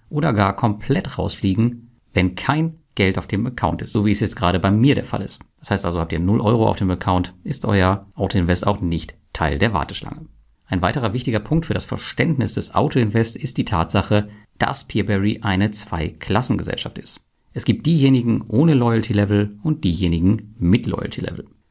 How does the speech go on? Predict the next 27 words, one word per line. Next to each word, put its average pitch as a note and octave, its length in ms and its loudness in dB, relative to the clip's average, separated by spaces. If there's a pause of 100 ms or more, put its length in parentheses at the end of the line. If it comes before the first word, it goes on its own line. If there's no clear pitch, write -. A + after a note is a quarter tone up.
Hast - 140 0
du - 60 2
eines E3 240 0
der A#2+ 100 -2
Loyalty-Level G#2 760 0
von - 380 -4
Peerberry A#2 440 0
erreicht, E2+ 600 -2
also - 160 -8
mindestens G#2+ 480 0
zehntausend A2+ 560 2
Euro G2 200 4
investiert, F#2 520 2 (380)
kommst D#3+ 260 0
du D#3 60 4
in B2+ 80 4
eine A2+ 160 4
priorisierte A2 840 2 (120)
Warteschlange. - 560 -4 (500)
Die F#2+ 80 0
Loyalty-User, F2 960 0 (260)
die C3+ 60 2
sind D#3 160 4
untereinander A2+ 640 2
ebenfalls D3 420 0
nochmal G2+ 460 4
priorisiert. G#2 640 0